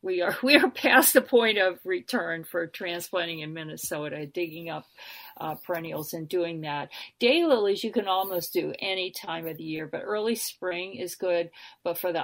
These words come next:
iris, I wouldn't do that until, uh, late July or early August.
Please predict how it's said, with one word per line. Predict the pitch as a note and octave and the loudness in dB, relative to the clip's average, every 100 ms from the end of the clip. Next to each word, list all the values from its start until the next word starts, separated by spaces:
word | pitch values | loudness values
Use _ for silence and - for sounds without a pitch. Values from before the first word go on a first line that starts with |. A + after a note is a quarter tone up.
| - | -4
iris, | G#3 G#3+ G#3+ F3+ D3+ D#3 - - - - | -2 0 0 0 0 -2 -6 -10 -18 -12
I | - F3 | -4 -2
wouldn't | F3+ G3+ G3+ F3 | -2 -4 -4 -10
do | F3+ E3+ E3+ | -4 -4 -2
that | D#3+ D#3 - | -4 -4 -8
until, | D#3 D3+ - E3 D#3 D3+ - | -12 -12 -8 -6 -4 -8 -10
uh, | D#3+ D3+ C#3 | -10 -10 -10
late | E3+ E3 E3 | -6 -6 -4
July | F3 D#3 D3+ | -6 -4 -4
or | C#3+ | -4
early | - D#3 D3 - | -6 -8 -6 -4
August. | D#3+ E3 G3+ | -2 0 -4